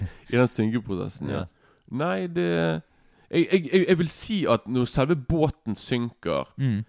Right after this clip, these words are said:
Speaker 1: jeg synes det er utrolig imponerende, hele dette her, de her, eh, jeg vil si den halvtimen der.
Speaker 2: Mm.
Speaker 1: Når du liksom ser, når det ligger sikkert hundrevis av ekte mennesker,
Speaker 2: Mm.
Speaker 1: og du ser båten synker,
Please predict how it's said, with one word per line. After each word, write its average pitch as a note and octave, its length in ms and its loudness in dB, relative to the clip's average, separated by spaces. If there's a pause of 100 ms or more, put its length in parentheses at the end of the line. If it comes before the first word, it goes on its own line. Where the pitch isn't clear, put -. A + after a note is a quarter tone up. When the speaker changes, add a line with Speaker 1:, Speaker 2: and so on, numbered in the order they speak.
(140)
Speaker 1:
jeg C#3+ 80 2
synes F3+ 180 2
det - 140 -10
er D3+ 80 0
utrolig C#3 520 2
imponerende, G2 960 -2 (280)
hele B2+ 400 0
dette A2 240 0 (120)
her, G2+ 220 -2
de G#2+ 140 -2
her, G#2+ 200 -2
eh, F2+ 200 -2 (340)
jeg - 80 -4
vil C#3 80 -2
si C#3 100 -4
den B2 140 -2
halvtimen B2 600 -2
der. D#2+ 280 -2
Speaker 2:
Mm. G#2+ 260 0 (340)
Speaker 1:
Når A2+ 140 2
du B2+ 40 4
liksom B2+ 200 0
ser, B2+ 340 0
når G#2+ 100 0
det G#2+ 80 -2
ligger A2+ 220 2
sikkert - 300 -8
hundrevis A#2 500 -4
av F#2 160 -4
ekte - 280 -8
mennesker, F#2+ 720 -6 (160)
Speaker 2:
Mm. A#2 180 -4
Speaker 1:
og A#2 80 2
du A2+ 60 2
ser B2+ 140 0
båten A2+ 360 -4
synker, A2+ 680 -4